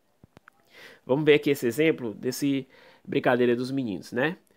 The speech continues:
Veja aqui, ó. O Gabriel e cinco amigos estão caminhando em uma pista circular, certo? Todos partiram do ponto A, daqui, ó, ponto A localizado. E estão andando em sentido anti-horário,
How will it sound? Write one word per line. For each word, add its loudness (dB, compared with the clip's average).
Veja 4
aqui, 4
ó. 2
O -8
Gabriel 4
e -4
cinco -4
amigos 0
estão -2
caminhando 0
em 0
uma 0
pista -6
circular, -4
certo? -6
Todos 6
partiram 0
do 2
ponto -2
A, 0
daqui, -8
ó, -4
ponto -6
A 2
localizado. -2
E 0
estão 0
andando 2
em 4
sentido -2
anti-horário, 2